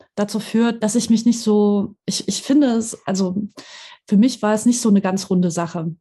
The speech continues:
Es war ein sehr, ähm, breites Spektrum. Die Vielgesichtigkeit hatten wir jetzt schon häufiger angesprochen. Und, ähm, wahrscheinlich ist es auch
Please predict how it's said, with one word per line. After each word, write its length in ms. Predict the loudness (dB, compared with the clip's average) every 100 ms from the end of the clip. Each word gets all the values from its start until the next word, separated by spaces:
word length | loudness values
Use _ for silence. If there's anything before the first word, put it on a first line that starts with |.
| _ _ _
Es 280 | -8 -6 -4
war 540 | -2 0 2 0 -2 -2
ein 720 | 2 4 6 4 4 0 -8 -20 _ -20 -20 _
sehr, 640 | -2 2 2 2 0 -2
ähm, 800 | 0 0 0 -2 -4 -6 -6 -6 -8 -10 -12 -18
breites 360 | -6 -6 -4 -6
Spektrum. 800 | -6 -10 -10 -4 -2 -2 -4 _ -2
Die 80 |
Vielgesichtigkeit 880 | 2 2 2 0 -2 -4 -8 -4 -2
hatten 220 | -2 0
wir 220 | 0 2 -2
jetzt 160 | -4
schon 240 | -4 -2 0
häufiger 500 | -2 -4 -4 -4 0
angesprochen. 720 | 0 0 -6 -2 -2 -2 -6 _ -18 -16 -18 -20 -12
Und, 420 | 0 4 6 4 2
ähm, 680 | 0 2 2 2 0 -4 -8
wahrscheinlich 640 | -4 -4 0 2 2 2 -4
ist 80 | -6
es 160 | -6
auch 420 | -4 0 0 -2